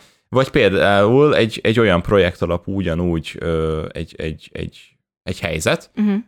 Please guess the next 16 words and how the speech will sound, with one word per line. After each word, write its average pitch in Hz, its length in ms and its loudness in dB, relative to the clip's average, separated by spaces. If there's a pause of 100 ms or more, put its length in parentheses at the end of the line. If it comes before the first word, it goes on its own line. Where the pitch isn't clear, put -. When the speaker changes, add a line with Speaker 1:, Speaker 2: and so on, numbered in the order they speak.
(120)
Speaker 1:
amit, 131 300 0
amit 135 180 0
közösen 85 420 -2
kell 87 140 -2
megoldaniuk, 82 640 0
és 90 160 -4
akár 85 300 -4
ilyen 80 160 -6
barkácsolós, 90 680 0
építős, 85 640 -4
el 87 200 -4
kell 87 120 -4
jutni - 240 -8
A-ból 85 280 -2
B 87 160 -2
pontba. 82 400 -4